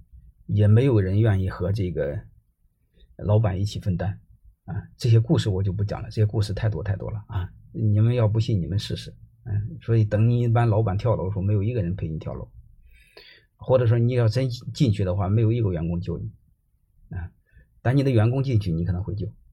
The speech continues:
所以我们这个现状呢，是一种只能同富贵，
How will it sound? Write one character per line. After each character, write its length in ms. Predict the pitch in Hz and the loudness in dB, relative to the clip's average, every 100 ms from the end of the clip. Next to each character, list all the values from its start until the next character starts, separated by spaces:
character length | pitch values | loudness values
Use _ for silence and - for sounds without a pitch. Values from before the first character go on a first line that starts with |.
| - - - - - _ _ - - - - - - - - _ _ - | -20 -20 -20 -20 -20 _ _ -20 -20 -20 -20 -20 -20 -20 -20 _ _ -2
所 140 | - | 6
以 20 | 175 | 8
我 160 | 131 | 8
们 100 | 123 | 4
这 80 | 143 | 2
个 80 | 143 | 0
现 320 | - 190 135 | 2 2 4
状 220 | 160 117 | 4 2
呢， 220 | 101 117 | 2 -2
是 180 | 104 107 | -2 2
一 80 | 110 | 2
种 320 | 107 82 82 - | 2 -2 -6 -10
只 160 | - 165 | 0 2
能 160 | 123 | 2
同 220 | 110 110 | 2 2
富 180 | 113 123 | 0 -2
贵， 320 | 147 110 92 | -4 -4 -4